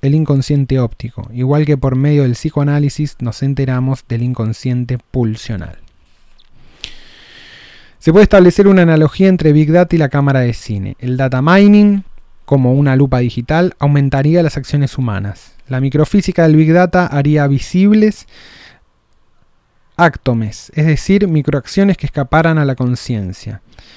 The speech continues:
El Big Data podría poner de manifiesto patrones de comportamiento colectivos de los que el individuo no es consciente.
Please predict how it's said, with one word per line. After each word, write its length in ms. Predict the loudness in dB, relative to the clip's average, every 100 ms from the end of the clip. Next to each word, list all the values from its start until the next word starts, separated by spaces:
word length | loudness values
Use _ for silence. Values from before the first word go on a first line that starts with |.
| -20 _
El 100 | 0
Big 180 | 2 6
Data 260 | 6 6 4
podría 300 | 4 4 2
poner 240 | 2 2
de 100 | 2
manifiesto 600 | 0 0 0 -2 0 0
patrones 420 | 0 0 0 0
de 100 | 0
comportamiento 680 | -2 -4 -2 -2 -2 0 -2
colectivos 640 | -2 -4 -6 -2 2 2
de 100 | 2
los 140 | 0 -2
que 100 | -2
el 60 |
individuo 440 | 0 0 2 2 2
no 80 | 0
es 80 |
consciente. 880 | -2 -4 -4 -4 -6 -6 -8 -10 -12